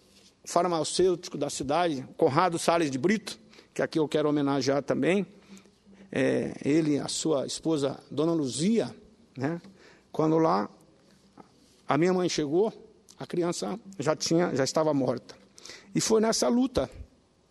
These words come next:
que eu, de mulheres como a minha, minha mãe,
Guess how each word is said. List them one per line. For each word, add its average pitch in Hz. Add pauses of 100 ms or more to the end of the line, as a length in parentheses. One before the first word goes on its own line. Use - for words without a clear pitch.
(760)
que 147 (600)
eu, 170 (920)
de 135 (240)
mulheres 170
como 175
a 175
minha, 180
minha 165
mãe, 175